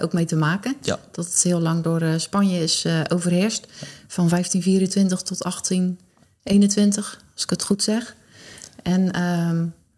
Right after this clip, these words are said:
Speaker 1: ja, ik moet ook wel denken aan de Maya's. De Maya-cultuur, die staat ook, eh, bekend in, eh, Guatemala.
Speaker 2: Ja.
Speaker 1: Dus daar kan je ook niet, eh, niet omheen.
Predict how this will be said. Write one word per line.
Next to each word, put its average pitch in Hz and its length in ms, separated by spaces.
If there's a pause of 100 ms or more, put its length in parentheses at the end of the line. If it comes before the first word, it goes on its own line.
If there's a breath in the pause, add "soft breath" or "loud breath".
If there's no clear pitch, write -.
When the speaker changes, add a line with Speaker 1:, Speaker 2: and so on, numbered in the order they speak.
(240)
Speaker 1:
ja, 185 380
ik 202 160
moet 220 180
ook 233 80
wel 233 120
denken 214 280
aan 202 60
de 202 80
Maya's. 247 480
De 196 80
Maya-cultuur, 240 840
die 208 120
staat 185 300
ook, - 180
eh, 226 200
bekend 226 400
in, 208 180
eh, 208 80 (280)
Guatemala. 196 640 (100)
Speaker 2:
Ja. - 160 (240)
Speaker 1:
Dus - 140
daar 185 100
kan 175 160
je 165 80
ook 196 100
niet, 226 260
eh, 196 160
niet 190 200
omheen. 185 460